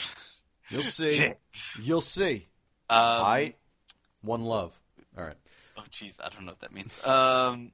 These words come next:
Speaker 1: Murder. Um,
Speaker 2: oh, God, Charlie Murder, though.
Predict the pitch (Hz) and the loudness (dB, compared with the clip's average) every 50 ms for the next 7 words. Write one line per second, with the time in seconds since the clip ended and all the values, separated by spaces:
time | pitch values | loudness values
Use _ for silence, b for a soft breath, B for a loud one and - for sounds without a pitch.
0 | _ _ - 107 123 117 110 107 104 104 98 87 - - - _ _ _ 110 110 | _ _ -14 -8 -4 -4 -2 -2 -4 -4 -6 -8 -10 -12 -14 _ _ _ -6 -4
1 | 113 117 113 110 107 101 95 - 143 - - 151 143 - - 185 180 190 180 151 | -2 -2 -2 -4 -4 -8 -10 -12 -6 0 2 2 2 4 4 4 6 6 4 2
2 | 127 120 120 113 117 120 120 120 123 135 - | -2 -4 -4 -4 -2 -2 -2 -2 -2 -4 -6